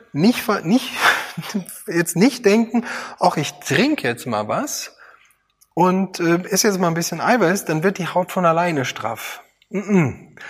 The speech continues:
Also ich muss schon dieses mechanische Auseinanderziehen, also ich muss schon wieder, also das, wie bügeln,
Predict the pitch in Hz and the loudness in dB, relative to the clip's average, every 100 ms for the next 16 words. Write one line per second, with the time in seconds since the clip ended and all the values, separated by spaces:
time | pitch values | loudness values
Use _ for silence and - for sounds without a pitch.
0 | - - - 147 165 156 160 262 - 214 | -16 -18 -4 -2 -2 -2 2 2 2 2
1 | 214 214 180 175 175 156 156 - 185 254 | 2 0 -2 -2 -2 -2 -4 -2 2 4
2 | 247 214 160 147 147 143 165 240 233 240 | 4 2 -2 -2 -2 0 0 2 0 0
3 | - 185 180 190 156 151 151 156 220 - | -2 0 -2 -2 -4 -4 -4 0 0 0
4 | - 202 180 185 180 147 160 151 - - | 0 0 -2 -2 -4 -4 -4 -4 -8 -16
5 | 151 - - 202 226 226 196 123 104 | -18 -16 -2 0 4 4 6 4 0